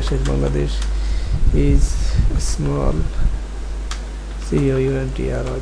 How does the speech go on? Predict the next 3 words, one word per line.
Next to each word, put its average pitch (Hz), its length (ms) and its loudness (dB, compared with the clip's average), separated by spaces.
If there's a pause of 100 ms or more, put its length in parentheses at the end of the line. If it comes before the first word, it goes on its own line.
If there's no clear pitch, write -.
country, - 380 -6 (1200)
its 135 280 0 (4000)
population 76 1160 -4